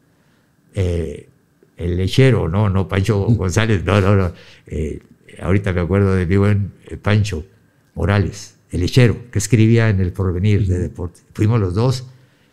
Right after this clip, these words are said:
Speaker 1: a la casa de, de Craig, eh, Morton, uno de, que luego fue quarterback.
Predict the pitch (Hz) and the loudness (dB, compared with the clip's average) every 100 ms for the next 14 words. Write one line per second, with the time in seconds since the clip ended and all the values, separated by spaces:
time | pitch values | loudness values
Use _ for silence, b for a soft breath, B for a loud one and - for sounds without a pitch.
0 | b b b b _ 107 101 104 117 123 | b b b b _ -2 -2 0 -2 2
1 | 143 117 101 82 78 - _ _ _ _ | 2 2 2 -2 -8 -14 _ _ _ _
2 | _ _ _ _ _ - 76 73 - - | _ _ _ _ _ -14 -12 -14 -14 0
3 | 131 127 117 - 90 87 - - 82 113 | 0 0 -6 -12 -10 -10 -10 -12 -2 2
4 | 139 131 110 85 85 - _ - 95 117 | 4 2 -2 -2 -6 -12 _ -10 -6 -4
5 | 104 - - 101 104 113 104 107 87 104 | -4 -6 -6 -4 -2 -4 -4 -4 -2 -2
6 | 123 | -4